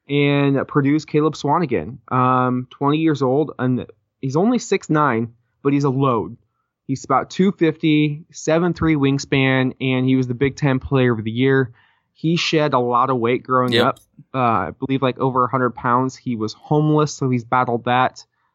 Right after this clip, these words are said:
Speaker 1: Um, read up on this dude. He's a, he's a really good, you know, story in terms of perserva-,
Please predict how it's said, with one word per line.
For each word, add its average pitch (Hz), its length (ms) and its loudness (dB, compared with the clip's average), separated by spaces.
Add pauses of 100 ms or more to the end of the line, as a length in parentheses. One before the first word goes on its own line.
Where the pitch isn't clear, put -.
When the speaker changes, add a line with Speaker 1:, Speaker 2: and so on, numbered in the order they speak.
(140)
Speaker 1:
Um, 123 440 0 (280)
read 143 260 -2
up 175 120 0
on 156 140 2
this 139 140 -2
dude. 131 180 0
He's 127 220 0
a, 127 60 2
he's 131 180 0
a 131 60 2
really 143 320 2
good, 131 440 0
you - 80 -4
know, 117 400 2 (440)
story 131 680 0
in 120 480 -4
terms 123 400 0
of 113 160 -4
perserva-, 120 600 -4